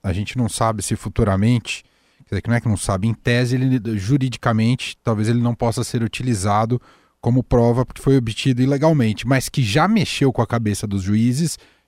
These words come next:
já mexeu. Isso ficou claro no julgamento de hoje, não ficou, Vera?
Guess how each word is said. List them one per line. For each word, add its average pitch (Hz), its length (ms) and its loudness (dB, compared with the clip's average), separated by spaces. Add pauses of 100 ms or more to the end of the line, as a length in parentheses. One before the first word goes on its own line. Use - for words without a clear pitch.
já 160 180 4
mexeu. 123 300 0
Isso - 160 -4
ficou 214 160 -2
claro 220 340 2
no 139 80 4
julgamento 123 460 2
de 107 100 -2
hoje, 98 220 2
não 92 80 -4
ficou, 156 200 2
Vera? 95 380 -2